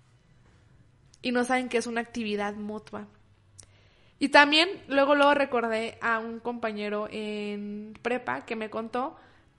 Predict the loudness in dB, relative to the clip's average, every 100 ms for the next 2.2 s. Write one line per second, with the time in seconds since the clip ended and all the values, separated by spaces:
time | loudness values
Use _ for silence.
0 | _ -20 -6 0 0 0 -2 -2 -4 0
1 | 4 4 2 2 0 2 2 2 0 -6
2 | -8